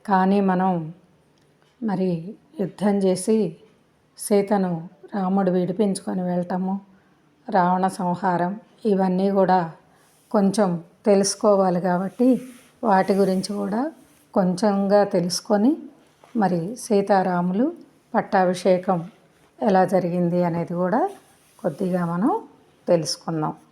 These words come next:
ఇదేంటంటే, పూర్తి కథ కాకుండా కొంచెంగా ఈ యుద్ధ విషయాల్ని మనం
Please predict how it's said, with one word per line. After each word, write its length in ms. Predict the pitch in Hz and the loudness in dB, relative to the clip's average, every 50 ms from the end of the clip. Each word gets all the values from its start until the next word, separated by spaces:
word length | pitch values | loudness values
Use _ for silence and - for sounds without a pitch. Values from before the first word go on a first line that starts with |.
| _ _ _ _ _ _ _ _ - | _ _ _ _ _ _ _ _ -4
ఇదేంటంటే, 840 | 220 185 180 185 185 185 180 190 185 185 185 247 254 349 415 415 - - _ _ _ _ _ _ _ _ _ _ _ - - | -2 0 0 0 0 -2 -2 -2 -4 -4 -2 -2 -2 -2 -2 -4 -8 -16 _ _ _ _ _ _ _ _ _ _ _ -2 2
పూర్తి 720 | 214 208 240 233 - - - 262 233 202 - - - - - _ _ _ _ _ _ _ _ _ _ _ _ _ _ - - | 4 4 4 4 2 0 2 4 4 4 2 -2 -10 -16 -20 _ _ _ _ _ _ _ _ _ _ _ _ _ _ -6 -2
కథ 260 | 202 185 185 196 190 - - - - - | 0 2 2 2 0 -2 -6 -14 -6 -2
కాకుండా 720 | 196 165 214 208 - 202 175 165 180 175 262 320 392 403 - - _ _ _ _ _ _ _ _ _ _ _ _ _ - 285 - | -2 -2 -2 -2 -4 -4 -4 -2 -2 -2 -2 -2 -2 -4 -6 -12 _ _ _ _ _ _ _ _ _ _ _ _ _ -20 -8 -2
కొంచెంగా 680 | - 220 214 214 214 - 208 180 180 185 247 330 403 - - - _ _ _ _ _ _ _ _ _ _ _ - | 0 2 2 2 2 2 0 0 0 0 -2 -2 -2 -4 -8 -14 _ _ _ _ _ _ _ _ _ _ _ 0
ఈ 420 | 269 226 220 214 208 202 - - - - - 302 | 2 4 4 4 4 2 -2 -6 -12 -12 -4 -2
యుద్ధ 300 | 247 196 156 156 196 208 | -2 0 0 0 0 2
విషయాల్ని 540 | 185 180 180 - - 202 180 175 180 185 196 | 2 2 0 -2 0 0 0 2 0 0 0
మనం 400 | 190 180 175 190 277 403 440 | -2 0 0 0 0 -2 -4